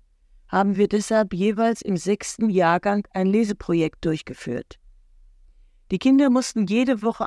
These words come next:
ein Buch oder mindestens hundert Seiten lesen. Auch wurde das leise Schnelllesen geübt, indem wir die Zeit stoppten, die die Schüler brauchten, um einen längeren Text zu lesen.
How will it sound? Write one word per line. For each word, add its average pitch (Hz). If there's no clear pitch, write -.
ein 190
Buch 240
oder 190
mindestens 226
hundert 208
Seiten 170
lesen. 127
Auch 226
wurde 247
das 208
leise 214
Schnelllesen 175
geübt, -
indem 202
wir 208
die 185
Zeit 220
stoppten, -
die 170
die 170
Schüler 220
brauchten, 190
um 175
einen 180
längeren 196
Text -
zu 170
lesen. 147